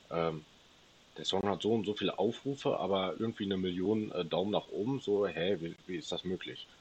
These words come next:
Ne? Ähm, ja, weiß ich halt nicht, so, das ist halt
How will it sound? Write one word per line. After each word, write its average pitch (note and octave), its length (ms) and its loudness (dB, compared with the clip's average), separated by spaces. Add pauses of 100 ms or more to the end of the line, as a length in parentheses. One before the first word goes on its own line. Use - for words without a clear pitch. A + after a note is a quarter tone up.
(320)
Ne? E2+ 200 2 (460)
Ähm, E2 400 2 (2250)
ja, - 320 4 (120)
weiß A#2+ 240 6
ich G#2 120 4
halt G2 160 2
nicht, F2+ 220 -2
so, F2 100 0
das G2 180 2
ist A#2 140 -4
halt A#2 260 0